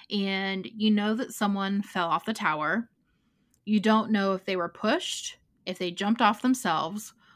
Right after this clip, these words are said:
why they were on the tower, like, on the roof. And you kinda read the book, and it's based, um,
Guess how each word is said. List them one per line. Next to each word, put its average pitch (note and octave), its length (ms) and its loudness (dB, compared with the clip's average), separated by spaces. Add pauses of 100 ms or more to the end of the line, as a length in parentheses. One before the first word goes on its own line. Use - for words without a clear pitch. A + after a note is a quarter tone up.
(180)
why A#3 300 4
they B3 140 4
were F#3 160 2
on E3 180 0
the E3 60 -6
tower, F3+ 420 -4
like, F#3 140 -6
on F#3 100 -4
the G3+ 100 -2
roof. E3 460 -6 (440)
And A3+ 240 6
you A#3 100 4
kinda C4+ 360 4
read A3 420 -2
the G3 120 -4
book, F#3 520 -2
and G3+ 120 0
it's G3+ 240 -2
based, C#4+ 560 -2
um, F#3+ 720 -2